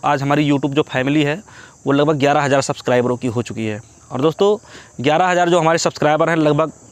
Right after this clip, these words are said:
लगभग हमारे जेन्युइन सब्सक्राइबर हैं, जो कि हमारे YouTube चैनल को देखते हैं, हमारी वीडियो को देखते हैं, पसंद भी करते हैं। बहुत सारे लोग कमेंट भी करते हैं और आपका कमेंट पढ़ करके हमको अच्छा भी लगता है।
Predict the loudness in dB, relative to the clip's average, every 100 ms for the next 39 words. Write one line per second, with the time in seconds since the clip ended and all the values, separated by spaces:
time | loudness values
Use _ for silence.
0 | -20 -6 -4 0 0 0 0 2 0 2
1 | 0 -2 -2 -2 0 0 0 -2 -4 -2
2 | 0 0 0 -2 -2 -4 -4 -4 -2 -4
3 | -2 -2 -2 -2 0 0 0 0 0 -2
4 | -2 -2 -2 -4 -2 -2 -2 -4 -2 -4
5 | -6 -18 -14 -4 -2 0 0 0 0 0
6 | 2 2 2 0 2 2 2 -2 -2 -2
7 | -2 -4 -4 -2 -2 -2 -2 0 -2 -2
8 | -2 -2 -4 -8 -10